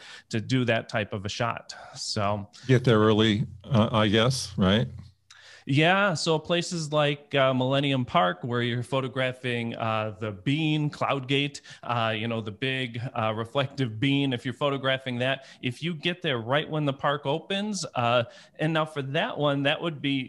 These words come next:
Speaker 1: go, go, like, in the summer. Well, what am I trying to say? Go more, like, in the fall. So when it opens, no one's there that early in the morning at, like, six in the morning, and that's when you can get those shots. And people go, "Wow, you must have done a ton of photoshops." Like, no, I woke up really early. <laughs> So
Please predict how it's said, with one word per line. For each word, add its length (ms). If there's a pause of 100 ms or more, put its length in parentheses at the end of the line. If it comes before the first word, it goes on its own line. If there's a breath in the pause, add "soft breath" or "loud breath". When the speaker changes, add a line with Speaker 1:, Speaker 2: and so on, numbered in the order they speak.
Speaker 1:
go, 180
go, 260
like, 280
in 100
the 60
summer. 560 (180)
Well, 220
what 80
am 80
I 60
trying 240
to 40
say? 220
Go 240
more, 240
like, 200
in 80
the 60
fall. 320
So 220
when 160
it 80 (100)
opens, 500
no 140
one's 340
there 420 (240 loud breath)
that 180
early 300
in 100
the 40
morning 440
at, 120
like, 160
six 320
in 80
the 60
morning, 400 (240 loud breath)
and 160
that's 240
when 80
you 80
can 80
get 180
those 140
shots. 320
And 80
people 240
go, 120
"Wow, 180
you 140
must 180
have 80
done 140
a 40
ton 260
of 140
photoshops." 560
Like, 180
no, 360 (160 soft breath)
I 80
woke 240
up 120
really 340
early. 420
<laughs> 40 (140)
So 160